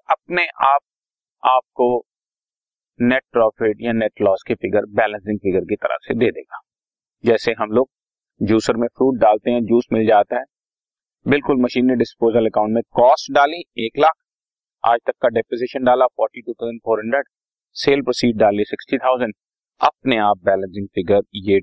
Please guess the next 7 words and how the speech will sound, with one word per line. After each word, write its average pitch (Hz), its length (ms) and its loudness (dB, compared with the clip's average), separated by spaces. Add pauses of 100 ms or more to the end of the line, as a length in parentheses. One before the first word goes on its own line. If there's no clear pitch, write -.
डेबिट 104 300 0
साइड 117 260 2
पे 113 100 4
बची 98 400 -2
है, 98 120 0
तो 156 540 2 (600)
profit 104 580 2